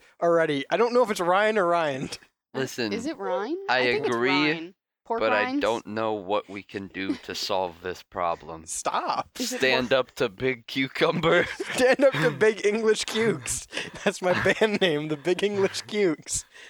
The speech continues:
Speaker 3: I don't know. I, I feel like, uh, Big Cucumber has a lot behind them, you know?
Speaker 1: Oh, dude, they push a lot of P. I think they're more pomp and circumstance.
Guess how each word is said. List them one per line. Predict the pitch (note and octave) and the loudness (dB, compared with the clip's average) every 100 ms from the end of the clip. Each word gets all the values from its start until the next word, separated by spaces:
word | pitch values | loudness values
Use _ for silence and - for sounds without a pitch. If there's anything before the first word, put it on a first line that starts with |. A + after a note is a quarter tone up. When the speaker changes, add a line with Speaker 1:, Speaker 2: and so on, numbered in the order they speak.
| - _ - | -20 _ -4
Speaker 3:
I | B2 | -2
don't | C3 A2+ | 0 0
know. | A#2 A#2 G2+ G#2 - | 0 0 -2 -6 -10
I, | F#2+ G2+ - - | -8 -6 -8 -6
I | G2 | -8
feel | - A#2 A2 | -6 -4 -2
like, | G2 - | -4 -4
uh, | F#2 F2 E2 F2+ _ - | -6 -4 -6 -12 _ -10
Big | A2+ G#2 | -10 -8
Cucumber | - A2+ - G2+ F#2 F#2+ | -8 -8 -6 -10 -6 -6
has | G2+ G2 | -6 -6
a | F#2+ | -6
lot | G2 G#2 - | -6 -8 -10
behind | G2+ G2+ G#2 G2+ | -14 -10 -10 -10
them, | F#2+ G2+ | -12 -2
you | G#3 | 0
know? | G3 F3+ D3+ D3 C#3+ | 2 2 2 2 0
Speaker 1:
Oh, | C3+ | -2
dude, | C3+ D3 C#3+ D3 | -2 -2 -2 -2
they | D#3+ | -2
push | E3 F#3 - | 0 -2 0
a | |
lot | D3 C3 | 0 0
of | - | -2
P. | C#3+ A#2+ | -4 0
I | B2 | 0
think | C#3+ C3+ | -2 -4
they're | C3 | -2
more | - - | 0 0
pomp | D3+ B2 B2 | 0 -2 -4
and | A#2 | -8
circumstance. | B2+ B2 B2 - A#2 A#2 - | -4 -4 -6 -4 -4 -4 -8